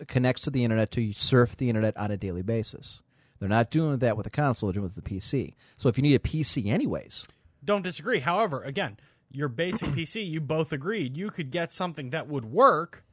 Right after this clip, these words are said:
Speaker 2: for three to four hundred.
Speaker 1: It allows me to surf and do everything else and
Speaker 2: Right.
Speaker 1: play the same games. Or I can spend, I have to buy the P C anyways,
Speaker 2: Okay.
Speaker 1: and then I have to buy the console and then a T V to play games.
Speaker 2: No, no, no, no, no. But you're missing the fact. Most houses have T Vs. Most houses have P Cs.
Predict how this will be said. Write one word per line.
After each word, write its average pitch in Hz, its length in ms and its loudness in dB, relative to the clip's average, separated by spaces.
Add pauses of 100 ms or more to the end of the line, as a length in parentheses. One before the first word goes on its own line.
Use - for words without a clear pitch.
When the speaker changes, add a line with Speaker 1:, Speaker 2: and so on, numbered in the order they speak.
(500)
Speaker 2:
for 175 120 -4
three 165 240 -4
to 151 80 -2
four 139 240 -2
hundred. 147 140 6
Speaker 1:
It 131 40 6
allows 131 220 8
me 147 80 6
to 196 80 8
surf 123 360 6
and 135 80 0
do 127 60 8
everything 147 220 4
else 104 240 2
and 165 80 2
Speaker 2:
Right. - 80 4
Speaker 1:
play 131 120 8
the 120 60 4
same 156 220 6
games. 147 300 4
Or 143 200 10
I 135 40 8
can 135 100 2
spend, 131 360 4 (160)
I - 140 6
have 139 100 10
to - 40 2
buy 131 120 8
the 135 100 4
P 180 120 4
C 190 160 2
anyways, 139 400 6
Speaker 2:
Okay. 170 360 6
Speaker 1:
and 269 120 6
then 196 80 6
I 165 60 8
have 151 100 6
to 135 60 -6
buy 135 120 8
the 127 60 4
console 113 540 2 (400)
and 156 120 6
then 147 60 4
a 135 60 4
T 135 180 2
V 120 180 4
to 101 80 0
play 110 200 2
games. 95 180 -4
Speaker 2:
No, 214 80 4
no, 202 120 6
no, 185 120 4
no, 170 140 0
no. 185 320 2
But 170 160 0
you're 170 120 0
missing 196 280 -4
the 123 60 -8
fact. 127 260 -4 (320)
Most 202 440 2
houses 190 400 0
have 165 220 0
T 151 160 -6
Vs. 107 380 -10 (280)
Most 180 400 -2
houses 165 420 -2
have 127 320 -4
P 135 180 -8
Cs. 104 720 -10